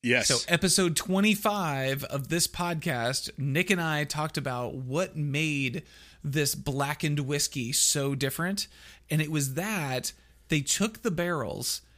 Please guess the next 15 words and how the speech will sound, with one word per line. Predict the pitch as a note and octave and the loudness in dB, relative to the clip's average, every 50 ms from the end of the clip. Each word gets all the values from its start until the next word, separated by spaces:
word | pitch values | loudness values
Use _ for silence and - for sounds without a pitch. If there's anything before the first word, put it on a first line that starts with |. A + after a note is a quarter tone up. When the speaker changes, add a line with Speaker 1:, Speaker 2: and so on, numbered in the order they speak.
| _ _ _ _ _ - | _ _ _ _ _ 2
Speaker 2:
and | D#3+ D#3 D3+ C3+ | 4 4 4 4
then | D3+ D3+ D#3+ F3 F#3+ G#3 G#3+ G3+ - - | 2 0 0 2 0 0 0 -2 -4 -2
they | C#3 D#3 D3 | 0 0 0
played | C#3+ - - - - D#3 E3 F3+ G3+ G#3+ F#3+ | -2 -4 -10 -8 -4 0 0 2 2 2 0
Metallica | F3 D#3+ D#3+ D3 - - - E3 D#3+ F3+ G3 G3 - F#3 E3+ | 0 0 0 0 0 -2 -2 0 0 -2 -2 0 0 0 0
music, | E3 D#3 D#3 E3+ F3+ D#3+ - C3+ - - - - - - _ _ _ _ _ _ _ _ _ _ _ _ _ _ _ _ - | 2 2 2 2 2 2 2 0 -2 -6 -8 -10 -12 -14 _ _ _ _ _ _ _ _ _ _ _ _ _ _ _ _ 0
the | D#3 D3+ | 0 2
lows | D3 D3 D#3 E3+ F3 F#3+ G#3 G#3+ - - | 2 4 4 4 4 4 4 4 4 4
of | C3 B2+ A#2+ | 2 0 0
it, | C3 A#2 A2+ A2 - - _ _ _ _ _ - | 0 0 -2 -2 -6 -20 _ _ _ _ _ -2
agitating | D3 E3 F#3 G3 E3+ - G#3 F3 D3+ C#3 D#3 F3 E3+ F3 F3 E3+ | 0 2 2 2 2 0 0 0 -2 0 0 0 0 0 0 0
the | D#3+ D3 | 0 0
whiskey. | C3+ E3 E3 - - - C3 A#2+ A2 F#2 - - - - - | 0 2 2 2 2 0 -2 -6 -6 -8 -10 -14 -20 -12 -4
And | - D#3 D#3 D#3 | 0 2 2 2
that | D3 - - | 2 0 -4